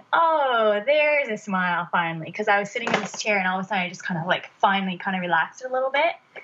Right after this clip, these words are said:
And I was like, "Oh, good." Like, the fentanyl worked really well for a little while. Um, later on,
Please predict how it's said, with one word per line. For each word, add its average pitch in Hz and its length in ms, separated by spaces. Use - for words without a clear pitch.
And 240 120
I 233 80
was 220 80
like, 220 160
"Oh, 240 160
good." 202 240
Like, 170 180
the 208 80
fentanyl 214 420
worked 185 280
really 185 240
well 170 260
for 180 160
a 175 60
little 160 240
while. 254 360
Um, 202 720
later 240 440
on, 208 560